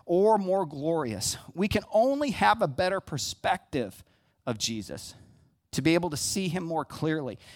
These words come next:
to be able to see him in greater detail. John Piper said it this way, "The word magnify is tricky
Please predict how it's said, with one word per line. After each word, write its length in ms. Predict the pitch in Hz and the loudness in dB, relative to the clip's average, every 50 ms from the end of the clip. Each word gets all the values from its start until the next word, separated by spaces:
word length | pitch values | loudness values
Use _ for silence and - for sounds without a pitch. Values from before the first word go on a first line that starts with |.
| - _ - | -20 _ -8
to 100 | - 143 | 0 4
be 120 | 160 170 | 4 4
able 180 | 185 175 175 156 | 6 4 2 0
to 80 | 156 | 0
see 260 | 131 - - 202 190 165 | -2 -2 -2 0 0 0
him 180 | 165 180 160 | 0 0 -2
in 80 | 151 131 | -2 -2
greater 300 | 123 147 156 151 143 123 | -2 -2 0 0 -2 -2
detail. 580 | 110 - 139 120 - - 120 110 113 - - _ _ _ _ _ _ _ _ _ _ _ - - - _ _ _ _ _ - | -4 -4 -4 -4 -6 -8 -10 -8 -10 -10 -12 _ _ _ _ _ _ _ _ _ _ _ -20 -20 -20 _ _ _ _ _ -2
John 340 | 139 113 175 196 220 220 185 | 4 6 8 8 8 6 4
Piper 420 | - - 196 185 185 - 165 139 | 2 2 2 2 2 0 -2 -2
said 200 | - - 151 147 | 0 2 2 0
it 120 | 135 127 - | 0 -2 -4
this 240 | 143 135 117 - | -4 -4 -4 -4
way, 180 | - - 101 - - _ _ _ _ _ _ _ _ _ _ _ _ _ _ _ _ _ _ _ - - - - - - - - - | -4 -4 -6 -6 -8 _ _ _ _ _ _ _ _ _ _ _ _ _ _ _ _ _ _ _ -20 -16 -16 -16 -16 -16 -20 -8 -2
"The 120 | - 156 156 | 2 4 6
word 260 | 185 247 269 262 202 | 8 8 6 6 4
magnify 640 | 180 175 185 208 247 262 262 254 - - 233 226 226 | 4 6 6 6 6 4 2 0 0 2 2 2 4
is 220 | 208 151 - - | 2 2 0 -2
tricky 560 | - - - - - 196 170 - - 95 - | -4 -4 -4 -2 0 0 -2 -2 -4 -12 -12